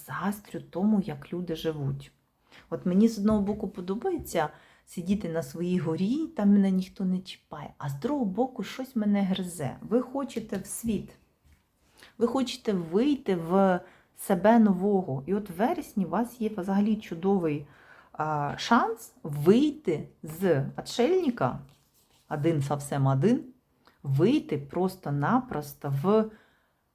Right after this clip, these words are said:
почуття життя, в почуття радості, краси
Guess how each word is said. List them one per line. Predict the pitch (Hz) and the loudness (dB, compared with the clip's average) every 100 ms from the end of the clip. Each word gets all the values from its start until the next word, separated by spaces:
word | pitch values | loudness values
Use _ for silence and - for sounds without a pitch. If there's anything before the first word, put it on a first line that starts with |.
| _ _ _ | _ _ _
почуття | - 185 - 190 - 214 190 | -4 -2 -2 -8 0 2 2
життя, | - - _ 226 240 190 | 0 -8 _ 0 2 2
в | 139 | -2
почуття | - 175 170 - 180 _ 196 196 170 - | -6 -6 -6 -10 -16 _ 0 2 2 0
радості, | - 175 196 247 240 165 - - 180 | -2 -2 2 2 0 -4 -6 -12 -12
краси | - 170 160 - - - 247 202 | -8 -6 -6 -8 -10 0 4 4